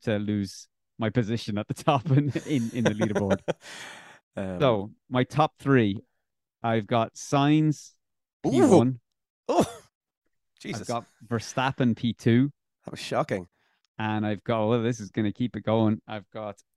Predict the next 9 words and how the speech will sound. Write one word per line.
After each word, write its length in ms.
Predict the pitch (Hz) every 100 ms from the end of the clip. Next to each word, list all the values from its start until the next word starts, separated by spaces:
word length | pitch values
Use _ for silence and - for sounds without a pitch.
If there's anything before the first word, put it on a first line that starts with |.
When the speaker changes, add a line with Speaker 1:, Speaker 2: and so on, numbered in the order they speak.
| -
Speaker 1:
Hamilton, 580 | - 120 117 113 98 95 -
P 140 | 110
three. 400 | - 104 98 80 _
Speaker 2:
<gasps> 340 | _ _ _
Oh, 500 | - 539 539 370 - - _ _ _ _ _ -
oh 140 | 139
my 160 | 110 101
lord. 580 | 82 92 98 110 92 - _ _ _
Speaker 1:
So 520 | - 110 95 95 95